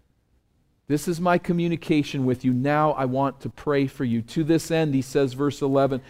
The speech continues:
"we always pray for you that our God may make you worthy of His calling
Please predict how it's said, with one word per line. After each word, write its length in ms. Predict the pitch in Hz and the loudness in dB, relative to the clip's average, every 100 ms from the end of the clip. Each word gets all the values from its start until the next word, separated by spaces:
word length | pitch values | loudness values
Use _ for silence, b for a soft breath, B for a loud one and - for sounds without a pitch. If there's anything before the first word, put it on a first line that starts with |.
| b | b
"we 200 | 147 147 | 4 8
always 600 | 147 151 165 165 165 151 | 8 8 8 8 6 4
pray 400 | - - 165 160 | -2 2 6 6
for 180 | 151 - | 6 2
you 220 | 139 131 127 | 4 4 4
that 140 | 135 | 4
our 140 | 135 | 4
God 400 | 123 147 151 147 | 4 6 6 6
may 160 | 143 135 | 6 4
make 400 | 131 143 170 - | 4 6 6 4
you 120 | 151 | 4
worthy 380 | 131 139 123 123 | 8 6 6 4
of 80 | 117 | 4
His 180 | 117 - | 2 -2
calling 520 | - 123 110 104 | 2 4 4 -2